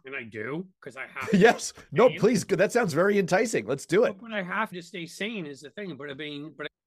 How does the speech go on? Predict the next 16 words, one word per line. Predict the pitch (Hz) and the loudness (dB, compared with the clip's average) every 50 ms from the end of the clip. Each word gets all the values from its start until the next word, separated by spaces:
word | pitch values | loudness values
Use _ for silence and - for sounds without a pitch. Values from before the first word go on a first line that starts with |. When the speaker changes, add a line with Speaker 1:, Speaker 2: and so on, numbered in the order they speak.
| _ _ | _ _
Speaker 1:
this | 165 214 190 170 | -8 -8 -8 -8
is | 294 180 - | -12 -10 -8
no | 214 190 175 | -6 -4 -2
way | 139 165 165 147 113 | 2 2 2 2 2
to | 110 | -4
run | 120 117 104 98 | -8 -8 -8 -10
a | |
government. | 90 98 92 87 85 90 87 90 87 87 _ _ _ _ _ _ _ _ | -12 -12 -14 -14 -14 -16 -18 -18 -18 -20 _ _ _ _ _ _ _ _
This | - 165 165 _ | -14 -14 -14 _
party | _ 196 190 185 175 170 160 147 | _ 0 0 0 0 -2 -2 -4
is | 143 131 147 | -4 -4 -6
no, | 147 151 151 151 156 160 165 | -6 -6 -4 -4 -6 -6 -10
it | 170 151 170 _ 165 - | -14 -16 -14 _ -18 -12
should, | - 170 147 135 131 _ | -10 -10 -10 -10 -16 _
you | 147 147 135 | -14 -12 -12
know, | 127 117 113 113 113 | -10 -10 -12 -12 -14